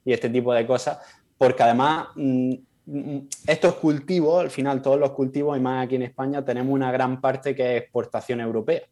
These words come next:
¿vale? Entonces, eh, en Europa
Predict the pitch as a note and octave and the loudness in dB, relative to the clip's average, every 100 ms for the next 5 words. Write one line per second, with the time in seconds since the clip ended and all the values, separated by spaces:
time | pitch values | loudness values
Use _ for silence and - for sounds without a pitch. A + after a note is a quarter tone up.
0 | _ _ _ _ _ _ B2+ G#2+ A2+ D3 | _ _ _ _ _ _ -4 -4 -4 -8
1 | - B2 A2+ B2+ B2 - C3+ C#3+ D3+ - | -8 -6 -2 -2 0 2 4 4 2 0
2 | D3 C3 B2+ B2+ B2 - C#3 C3 B2+ C3+ | 4 6 6 6 4 2 0 2 4 4
3 | C#3+ D#3 E3 | 4 2 0